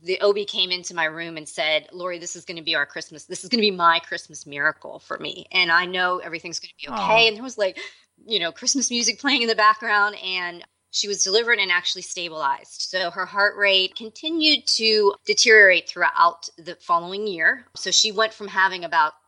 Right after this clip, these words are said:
Speaker 1: a hundred and, well, it was eighty. By the time they finally said we need a pacemaker in her, it was about thirty-nine was her resting rate, which is very <laughs> low for a child.
Speaker 2: Whoa.
Speaker 1: Yeah.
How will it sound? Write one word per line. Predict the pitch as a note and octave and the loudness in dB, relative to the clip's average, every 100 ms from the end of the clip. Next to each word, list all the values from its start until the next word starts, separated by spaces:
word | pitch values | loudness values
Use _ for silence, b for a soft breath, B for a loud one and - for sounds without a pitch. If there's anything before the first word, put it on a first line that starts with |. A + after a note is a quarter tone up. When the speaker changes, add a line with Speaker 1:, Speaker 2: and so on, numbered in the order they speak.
| _ E3+ | _ -10
Speaker 1:
a | |
hundred | D#3 F3+ F3+ F3+ | -8 -6 -6 -6
and, | F#3+ F#3+ F3 | -8 -14 -12
well, | F3 E3+ E3+ | -8 -8 -8
it | F#3 | -8
was | E3+ | -6
eighty. | - F#3+ G3+ A3 G#3+ b b _ | 2 2 4 2 0 b b _
By | F#3 F#3+ | 0 0
the | F#3+ | -2
time | - G3+ G3 G3 | -4 0 0 0
they | F3+ | -8
finally | - F3+ F3+ | -4 -4 -6
said | E3+ F3 | -16 -16
we | E3 | -16
need | E3 | -16
a | D3+ | -16
pacemaker | - D#3+ F3 D#3 E3+ | -18 -14 -12 -10 -10
in | D3+ | -10
her, | D3+ | -6
it | D3+ | -8
was | D3+ | -8
about | D3 - | -12 -8
thirty-nine | F#3 F3+ E3+ E3 D#3 D#3 | -2 -2 0 4 4 2
was | D3+ - | -4 -10
her | D3+ | -8
resting | C#3+ C#3+ - F3+ | -8 -8 -10 -8
rate, | D#3 - | -8 -8
which | E3 D#3 | -8 -8
is | - _ - | -10 _ 0
very | G3 F3+ D#3+ | 4 4 2
<laughs> | |
low | D#3 A3 C4+ | 0 2 2
for | - F#3 | 2 0
a | E3 | 2
child. | E3+ D#3 D3+ D3 - _ | 4 4 4 -2 -6 _
Speaker 2:
Whoa. | G#3 G3+ G3+ F#3+ F3+ G3 | -4 0 4 4 2 2
Speaker 1:
Yeah. | F#3 F#3 F3 | 2 0 -2